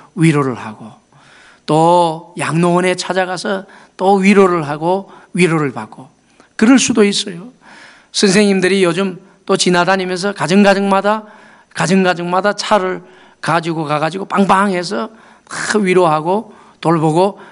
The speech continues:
그런 것도 위로입니다. 그런 것도 해야 됩니다. 그런데 성도들에게는 더 완전한 위로가 있다는 것입니다. 그래서 이런 위로로 서로 위로하라고 말씀합니다. 십팔 절에 보면,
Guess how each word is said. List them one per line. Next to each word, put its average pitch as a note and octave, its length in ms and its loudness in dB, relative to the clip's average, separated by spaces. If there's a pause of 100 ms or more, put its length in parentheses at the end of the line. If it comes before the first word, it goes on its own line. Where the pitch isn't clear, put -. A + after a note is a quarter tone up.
(100)
그런 C4+ 240 2
것도 C4+ 300 -4
위로입니다. C4+ 640 2 (180)
그런 C#4+ 260 0
것도 D#4 280 -4
해야 A#3 260 2
됩니다. F#3+ 380 -8 (360)
그런데 G#3 380 2
성도들에게는 F3 760 -2 (480)
더 D4 460 6
완전한 C4+ 540 4
위로가 F#3+ 360 2
있다는 D3+ 380 -4
것입니다. - 400 -14 (560)
그래서 F3+ 240 0
이런 F4 560 4
위로로 A3 520 4 (200)
서로 F#3+ 420 4
위로하라고 E3 580 0
말씀합니다. C#3+ 720 -4 (360)
십팔 E3 360 0
절에 D#3+ 220 -2
보면, D#3 440 -4